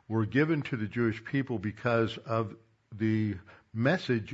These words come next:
of Isaiah that there was a time coming when there would be a divine judgment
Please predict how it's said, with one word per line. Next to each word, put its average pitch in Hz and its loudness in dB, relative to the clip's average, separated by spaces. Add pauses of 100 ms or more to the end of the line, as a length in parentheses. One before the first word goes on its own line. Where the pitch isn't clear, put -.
of 110 -4
Isaiah 107 -2
that 107 -6
there 120 -2
was 113 -2
a 113 -4
time 113 -4
coming 120 -4
when 101 -4
there 113 2
would 107 -4
be 107 0 (460)
a 110 -4
divine 117 0
judgment 117 -2